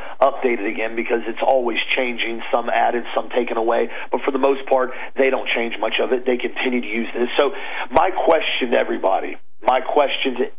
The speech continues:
everybody on this show right now, where a lot of people have brought up the Romans thirteen clause and tried to have the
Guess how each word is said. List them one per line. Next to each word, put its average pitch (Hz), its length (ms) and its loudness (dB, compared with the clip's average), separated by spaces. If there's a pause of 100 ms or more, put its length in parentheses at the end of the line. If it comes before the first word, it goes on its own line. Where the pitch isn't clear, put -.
everybody 143 1300 4
on 120 240 2
this 117 140 0 (120)
show 110 160 2
right 92 320 0
now, - 300 -4 (400)
where 135 180 4
a 131 60 4
lot 123 240 6
of 160 100 0
people 143 380 2
have 123 100 -10
brought 127 380 4
up 120 320 0
the 113 160 2 (220)
Romans 120 480 0 (120)
thirteen 120 480 -2
clause 107 400 0
and 113 80 -10
tried 120 220 2
to 113 80 -2
have 117 160 0
the 123 80 0